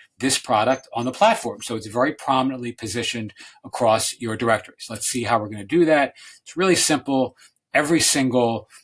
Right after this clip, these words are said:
uh, one of these platforms has a different approach for this, but this is how it's done through Gumroad. So we're gonna take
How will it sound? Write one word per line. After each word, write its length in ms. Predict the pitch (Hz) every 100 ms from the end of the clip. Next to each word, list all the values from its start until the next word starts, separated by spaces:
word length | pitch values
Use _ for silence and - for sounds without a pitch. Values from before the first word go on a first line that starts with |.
| _
uh, 220 | 123 117 107
one 160 | 123
of 60 | 113
these 180 | 107 -
platforms 680 | - 123 117 117 110 104
has 240 | 117 117 -
a 140 | 113
different 460 | - 123 - 110 - -
approach 380 | - 156 190 -
for 100 | 160
this, 320 | 156 - -
but 140 | - -
this 180 | 113 123
is 100 | -
how 160 | 110
it's 160 | 107 -
done 400 | 117 107 98 92 _ _ _
through 340 | - 110 110 90
Gumroad. 440 | 120 110 - - _ - _
So 300 | - 127 117 - _ 117
we're 140 | 117
gonna 180 | 117 110
take 520 | - 131 120 -